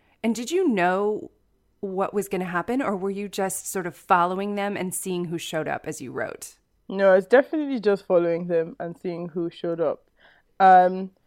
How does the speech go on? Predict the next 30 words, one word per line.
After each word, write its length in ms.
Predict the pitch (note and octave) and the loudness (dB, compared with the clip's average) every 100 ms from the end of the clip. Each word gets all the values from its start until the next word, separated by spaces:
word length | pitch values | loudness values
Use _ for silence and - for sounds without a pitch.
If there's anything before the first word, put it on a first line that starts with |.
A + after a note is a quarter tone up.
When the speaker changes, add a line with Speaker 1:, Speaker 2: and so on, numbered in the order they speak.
| _ _ - | _ _ 2
Speaker 2:
and 480 | G3+ F#3+ F#3 F#3+ F3+ | 6 6 4 -2 -2
when 160 | G#3+ C4 | 2 6
I 80 | A3 | 6
had 160 | G#3 G3+ | 6 2
to 120 | F#3 | -2
then, 500 | D#3+ G3 G3 G3+ G#3 - | 8 8 8 4 -10 -10
you 140 | E3+ | -6
know, 320 | D#3+ D3 D#3+ - _ | -4 -4 -6 -12 _
take 240 | - F#3 | -2 2
out 260 | F#3 D#3+ - | 2 2 0
some 180 | - D#3+ | -4 -4
of 120 | D#3 | -6
the 60 | D#3+ | -6
characters, 760 | - E3 D#3+ - D#3+ D#3 D#3+ _ _ _ _ _ | 0 0 0 -6 -8 -8 -12 _ _ _ _ _
it 120 | F#3+ F#3 | 0 4
was 340 | F3+ F3 E3 | 4 2 2
like, 520 | F3 E3 D#3+ F3 - - - | 4 4 4 -2 -20 -14 -6
you 140 | G3 | -4
know, 340 | E3+ C#3 D3+ - _ _ _ - | -4 -4 -8 -14 _ _ _ -2
I'd 180 | F3 F#3 | 0 4
line 460 | G3+ G#3 G#3+ A3 | 6 10 8 6
them 160 | G3 F#3+ | 4 4
up 180 | F3 - | 0 -4
against 380 | E3 E3+ E3+ - | -6 -6 -6 -10
the 80 | |
wall 560 | D#3+ D#3 C#3+ C#3 C#3+ D#3+ _ _ _ _ _ - | -6 -2 -2 -2 -4 -10 _ _ _ _ _ -8
and 140 | E3 | 0
I'd 220 | E3+ E3 D#3+ | 2 0 -2
be 120 | F3 | -6
like, 480 | E3 D#3+ - _ | -4 -4 -6 _